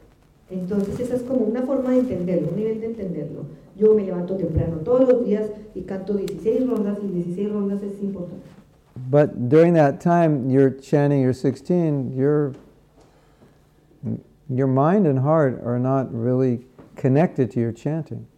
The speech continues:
Speaker 1: Pero entonces, durante el canto de esas dieciséis rondas, su mente y su corazón en realidad no están conectados al canto.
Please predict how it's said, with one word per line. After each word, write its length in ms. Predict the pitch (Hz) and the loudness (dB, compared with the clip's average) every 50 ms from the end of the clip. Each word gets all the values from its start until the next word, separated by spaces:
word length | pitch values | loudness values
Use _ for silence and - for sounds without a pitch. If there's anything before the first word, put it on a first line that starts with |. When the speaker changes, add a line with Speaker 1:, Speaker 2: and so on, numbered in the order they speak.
| _ 202 196 175 - - | _ -20 -20 -20 -16 -10
Speaker 1:
Pero 180 | - 202 190 175 | -6 -4 -2 -2
entonces, 480 | 175 170 - 254 247 208 - - 208 | -2 0 2 2 2 2 0 -4 -4
durante 300 | 214 208 196 185 175 180 349 | -4 -4 -4 -4 -6 -4 -4
el 80 | 175 | -4
canto 240 | - - 202 202 220 | -4 -2 -2 0 0
de 60 | 226 | 0
esas 180 | 220 220 233 226 | 0 0 -2 -4
dieciséis 420 | 226 220 190 180 170 190 196 208 | -6 -6 -6 -6 -6 -6 -4 -4
rondas, 300 | 233 226 208 202 202 - - | -4 -4 -4 -4 -4 -6 -6
su 80 | 196 | -4
mente 360 | 175 175 220 269 285 - 311 294 | -4 -4 -2 -4 -4 -4 -4 -6
y 120 | 269 226 | -6 -6
su 60 | - | -6
corazón 380 | 214 196 190 180 180 202 214 226 | -6 -6 -6 -6 -6 -6 -6 -8
en 100 | 233 233 | -6 -6
realidad 300 | 233 220 208 196 190 196 | -6 -6 -4 -4 -6 -6
no 80 | 208 | -8
están 240 | 202 - - 220 226 | -8 -8 -8 -8 -6
conectados 520 | 226 233 220 214 - - 190 185 196 202 226 | -4 -4 -4 -4 -4 -4 -4 -4 -4 -4 -4
al 160 | 220 202 - | -4 -6 -6
canto. 260 | - 269 - - | -6 -10 -10 -12